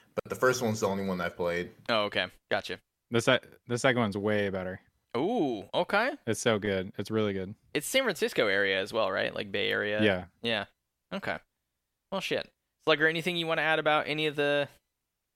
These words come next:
Speaker 2: the Platt shout-outs before we move on?
Speaker 3: I'll pile on with Daryl on the Watch Dogs. Um, I agree. I just cleaned this game up at the end of, uh, last year. And,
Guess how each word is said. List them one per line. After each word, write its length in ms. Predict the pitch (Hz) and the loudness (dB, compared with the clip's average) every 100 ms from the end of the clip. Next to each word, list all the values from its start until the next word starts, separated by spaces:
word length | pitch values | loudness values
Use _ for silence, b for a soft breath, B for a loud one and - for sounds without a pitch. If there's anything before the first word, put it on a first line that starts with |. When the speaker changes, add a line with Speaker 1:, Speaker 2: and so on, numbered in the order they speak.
| - | -6
Speaker 2:
the 60 | 127 | -2
Platt 280 | - 139 | 0 0
shout-outs 560 | - 143 127 98 92 - | 0 0 0 0 -4 -12
before 240 | _ 117 | _ -4
we 80 | 110 | -4
move 180 | 104 104 | -4 -6
on? 180 | 95 92 _ _ _ _ _ _ _ - | -8 -10 _ _ _ _ _ _ _ -2
Speaker 3:
I'll 100 | 127 | 8
pile 280 | 165 170 123 | 10 10 8
on 160 | 123 | 4
with 120 | 117 | 2
Daryl 240 | 104 107 117 | 2 2 2
on 140 | 110 | 2
the 80 | 104 | 0
Watch 260 | 101 110 - | 0 -2 -2
Dogs. 440 | 107 104 104 - - | -2 -2 -4 -10 -4
Um, 540 | 110 110 104 101 101 - _ _ 117 | -2 0 -2 -4 -6 -12 _ _ 4
I 140 | 120 | 4
agree. 340 | 110 113 113 | 4 2 2
I 120 | 104 104 | 2 0
just 300 | 110 - - _ | -4 -8 -14 _
cleaned 240 | - 113 | 0 0
this 140 | 110 104 | 0 -2
game 280 | 107 107 107 | -4 -2 -2
up 180 | 101 - _ _ _ _ _ _ _ _ - | -4 -8 _ _ _ _ _ _ _ _ -6
at 120 | 113 | 0
the 120 | 117 | 2
end 140 | 110 104 | 2 0
of, 140 | 95 | 0
uh, 300 | 95 95 95 | 0 0 0
last 400 | 101 110 - - | 2 2 0 -4
year. 320 | 98 90 92 _ _ _ _ _ _ _ _ 120 | -4 -4 -6 _ _ _ _ _ _ _ _ -2
And, 720 | 117 110 107 104 101 101 | 2 2 2 0 -2 -4